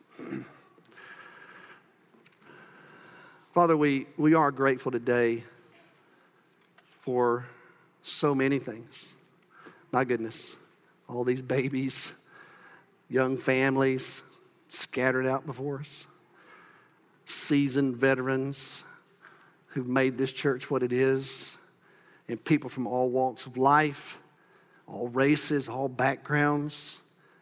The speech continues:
gathered here in one place to worship. Wow. We thank you for it. And we pray, Lord, that we'll never lose sight of the beauty of it, and that we'll recognize the value of it, the meaning of it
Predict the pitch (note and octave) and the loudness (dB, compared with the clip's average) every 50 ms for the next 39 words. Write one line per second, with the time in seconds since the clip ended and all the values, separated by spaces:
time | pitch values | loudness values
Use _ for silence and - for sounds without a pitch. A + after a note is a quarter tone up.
0 | _ _ _ _ _ _ _ _ - - A#2 B2+ C#3 C#3 D3 C#3+ C3 C#3 D3 C#3+ | _ _ _ _ _ _ _ _ -12 -6 -2 0 2 2 2 0 0 0 0 0
1 | C3+ B2+ B2+ C3+ C#3 C#3+ C3+ - C#3 C3 C3 C3+ C3 B2+ - - - - - - | 0 0 -2 -2 -2 -2 0 0 2 2 2 2 2 0 -4 -6 -6 -8 -10 -12
2 | - - - - _ _ _ _ - - A#2+ G#2+ G2+ G#2+ - - - - - - | -14 -18 -20 -20 _ _ _ _ -10 -8 -8 -6 -8 -8 -10 -10 -12 -14 -18 -20
3 | - - - _ _ _ _ _ _ _ _ _ _ - G2+ F#2 F#2 - - _ | -20 -20 -20 _ _ _ _ _ _ _ _ _ _ -10 -10 -8 -10 -12 -18 _
4 | _ _ _ _ - - - _ _ _ - _ _ _ _ _ _ _ _ _ | _ _ _ _ -20 -20 -20 _ _ _ -20 _ _ _ _ _ _ _ _ _
5 | _ - C3 B2+ - B2 A#2 - - A2+ - - - - - _ _ _ _ _ | _ -4 -4 -2 -2 -4 -6 -6 -10 -14 -16 -16 -16 -16 -18 _ _ _ _ _
6 | _ _ _ _ _ _ _ _ _ _ _ _ _ _ _ _ _ _ _ _ | _ _ _ _ _ _ _ _ _ _ _ _ _ _ _ _ _ _ _ _
7 | _ _ _ _ _ - C3+ C#3+ C#3 D3 C#3+ - E3 D#3+ D#3+ D3+ D3+ D3 C#3+ C3+ | _ _ _ _ _ -2 0 0 2 0 2 2 4 4 6 6 4 4 4 2
8 | C#3+ D3+ C#3+ C#3 C#3+ C#3+ C3+ C3+ C3+ C3+ C#3 C#3 - - - - - - - C#3 | 2 2 2 4 2 2 2 2 0 -2 -4 -8 -12 -18 -20 -20 -18 -8 -2 2
9 | D3 D3 C3+ B2+ - - - C#3 B2 B2 - - - - - - - C3 B2 C3 | 2 2 2 0 -2 0 0 0 0 -2 -6 -10 -16 -20 -20 -16 -12 -10 -8 -8
10 | A#2+ C3 B2+ A#2 A2 - - - - _ _ _ _ _ _ _ _ _ _ _ | -6 -6 -6 -6 -6 -10 -12 -16 -18 _ _ _ _ _ _ _ _ _ _ _
11 | _ _ _ _ _ _ _ _ _ _ _ _ - - A#2+ C3 C3 C3+ C3+ D3+ | _ _ _ _ _ _ _ _ _ _ _ _ -16 -10 -6 -4 -4 0 2 0
12 | D3+ D3 - D3+ C#3 C#3+ C#3+ C#3 B2+ C3+ C3 A#2+ C#3 C#3 D3 D3+ D3+ C#3 B2+ A#2+ | 2 2 2 2 2 2 2 2 0 -2 -2 0 4 4 6 4 4 2 -2 -6
13 | A#2+ - - - - - - - - - - _ _ _ _ - A2+ A#2+ C3+ D#3 | -8 -10 -14 -20 -20 -20 -20 -20 -20 -20 -20 _ _ _ _ -14 -4 0 4 6
14 | E3 F3 F3 D#3+ C#3 A#2+ A#2 - - - - - - - | 6 6 6 4 2 0 -6 -12 -16 -20 -20 -16 -16 -16